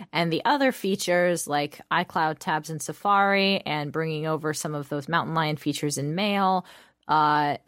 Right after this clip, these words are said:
camera with the panorama feature, with it, which is pretty cool in of itself. They introduced that at the, uh, at the iPhone event,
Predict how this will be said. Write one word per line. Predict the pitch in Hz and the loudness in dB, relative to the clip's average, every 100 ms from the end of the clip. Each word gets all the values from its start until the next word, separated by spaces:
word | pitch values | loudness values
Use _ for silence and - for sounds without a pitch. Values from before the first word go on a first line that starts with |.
| - | -20
camera | - 208 202 202 196 190 | -4 0 2 4 4 4
with | 170 - | 0 -2
the | |
panorama | 170 185 180 165 185 208 202 | -6 -2 0 2 2 2 0
feature, | - 196 - 202 | -2 -2 0 0
with | 202 165 143 | 0 -2 -4
it, | 135 | -4
which | 196 - | -4 -2
is | 165 | -2
pretty | - - 359 | -4 0 2
cool | 214 - 311 170 | 2 2 4 4
in | 196 | 0
of | 202 | -2
itself. | 170 - 202 156 - | -2 -2 0 0 0
They | 175 170 160 | 0 2 2
introduced | - 208 180 185 - - | -2 -6 -2 -2 -2 0
that | 151 - | 0 0
at | 151 147 | -4 -4
the, | - 160 147 147 | -6 -4 -2 0
uh, | 139 139 - | 0 0 -2
at | - | -8
the | - | -4
iPhone | - 262 170 151 | -2 -2 -4 -6
event, | 143 143 135 | -4 -6 -6